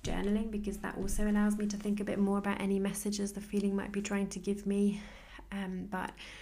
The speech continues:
other ways, movement is amazing, like dance or, um, maybe shaking, um, mu-,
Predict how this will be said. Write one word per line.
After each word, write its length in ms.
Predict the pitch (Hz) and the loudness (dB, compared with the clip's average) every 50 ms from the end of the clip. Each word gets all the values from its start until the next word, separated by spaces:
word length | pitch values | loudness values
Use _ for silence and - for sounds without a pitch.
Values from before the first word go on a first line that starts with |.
| - - - - - - - | -16 -16 -16 -16 -10 -4 -2
other 220 | 196 190 190 202 | -2 -2 0 -2
ways, 560 | 190 196 190 190 185 185 185 185 180 - - - - - | -2 0 0 0 0 -2 -2 -2 -4 -6 -8 -8 -4 -2
movement 520 | 185 185 190 202 208 202 208 202 196 202 | 0 4 6 8 8 8 6 4 0 0
is 160 | - 196 202 - | 0 -2 -2 -2
amazing, 560 | 185 185 190 185 185 185 - 190 185 185 180 | -4 -2 -2 -4 -4 -4 -6 -6 -4 -4 -4
like 160 | 180 175 - - - - | -4 -6 -6 -10 -8 -6
dance 600 | - 185 180 190 190 190 196 202 208 202 - - | -4 -2 -2 -2 -2 -4 -4 -6 -8 -8 -6 -4
or, 440 | - 175 175 175 175 175 175 175 175 | -4 -2 0 0 0 0 0 0 0
um, 440 | - - - 180 180 175 170 175 - - | -2 -2 -2 -2 -2 -2 -2 -2 -4 -4
maybe 260 | 175 180 180 175 175 175 | -2 0 2 2 2 2
shaking, 800 | 175 - - 190 196 202 202 - - 208 208 208 208 208 - - - - - - - - - - - - | 0 0 0 2 0 0 0 0 0 2 4 4 4 4 2 0 -4 -12 -16 -16 -16 -16 -16 -14 -12 -10
um, 280 | 185 185 185 - - - - - | -8 -8 -8 -8 -8 -10 -10 -8
mu-, 260 | 185 190 190 190 196 | -6 -4 -4 -4 -6